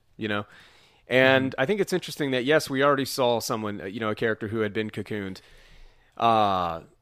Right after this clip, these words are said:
Speaker 1: so it's like she would have known that that is possible or capable of being, you know, something that the alien could do.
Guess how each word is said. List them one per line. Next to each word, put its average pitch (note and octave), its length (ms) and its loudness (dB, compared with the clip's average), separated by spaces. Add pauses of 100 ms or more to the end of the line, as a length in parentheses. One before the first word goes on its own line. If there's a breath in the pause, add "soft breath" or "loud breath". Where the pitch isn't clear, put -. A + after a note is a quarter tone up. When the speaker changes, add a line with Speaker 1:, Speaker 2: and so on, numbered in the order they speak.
(120)
Speaker 1:
so C3+ 520 0
it's B2 240 -2
like C3 400 0
she - 240 -6
would D#3+ 300 2
have C#3+ 200 -2
known B2+ 280 0
that A2 120 -4
that A2 180 2
is A2+ 260 -2
possible A#2 500 -2
or G2+ 140 0
capable A2+ 400 -2
of F2 120 -10
being, A2+ 460 -6
you A#2+ 160 -8
know, G#2 120 -6
something F3+ 280 -2
that C3 240 0
the A#2+ 140 0
alien A#2+ 240 -2
could G#2+ 180 -8
do. A#2+ 240 -2